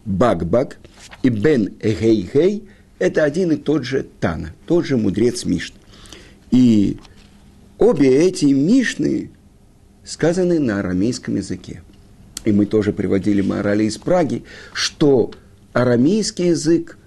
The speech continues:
он даже выше, чем Лашона Кодыш, чем святой язык, на котором была дана нам Тора. И сказано, что ангелы не понимают арамейский язык.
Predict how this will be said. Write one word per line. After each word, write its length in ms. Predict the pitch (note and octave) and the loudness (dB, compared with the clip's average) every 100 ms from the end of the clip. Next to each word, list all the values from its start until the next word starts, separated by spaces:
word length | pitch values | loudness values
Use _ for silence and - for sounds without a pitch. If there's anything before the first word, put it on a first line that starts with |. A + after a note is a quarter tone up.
| - - _ _ - | -20 -20 _ _ -6
он 500 | - D3 D3 B2 - | 2 2 4 0 -2
даже 360 | G#2 E3+ C#3 C#3+ | 0 0 2 0
выше, 480 | A2 D3+ G#3 - F3+ | 2 0 -2 -2 -4
чем 320 | - E3+ E3+ | -2 -2 0
Лашона 560 | D3 A#2+ - C3 C3 B2 | 0 -4 -4 -6 -4 -6
Кодыш, 520 | - G2 F2+ F2 - - | -6 -6 -6 -12 -16 -16
чем 240 | - A2+ | -4 -4
святой 440 | G2 - G#2+ A#2+ A2 | -2 -4 -4 0 0
язык, 360 | F#2+ D3+ E3 - - - | 0 -2 -2 -10 -20 -6
на 100 | G#2+ | -2
котором 380 | A2 B2+ C3 G2+ | -2 0 -2 0
была 260 | G2 G#2 | 0 0
дана 400 | G2+ F#2 F#2+ G2 | -2 -4 -2 0
нам 220 | G#2 F2+ | 0 -2
Тора. 500 | E2 - F2 E2+ F2+ - - - - - - - - - - - - - - | -6 -6 -6 -4 -8 -12 -20 -20 -20 -20 -20 -20 -20 -20 -20 -20 -20 -20 -6
И 280 | E2+ E2 | -4 -4
сказано, 540 | D#2+ - A2+ A2 A2 G#2+ | -6 -4 -2 0 0 0
что 320 | - C3 - | 0 -2 0
ангелы 680 | F3+ A3 F3+ E3 C#3 C3+ C#3 - - - | 0 0 2 2 4 2 0 -6 -20 -6
не 200 | B2+ D3+ | 0 0
понимают 640 | D3 C3+ A#2+ A#2 C3+ B2+ | 2 0 2 0 -2 -4
арамейский 600 | G2+ G2 F#2+ F#2+ - - F#2 | -4 -2 -2 -2 -6 -8 -6
язык. 260 | E2 D#2+ | -6 -12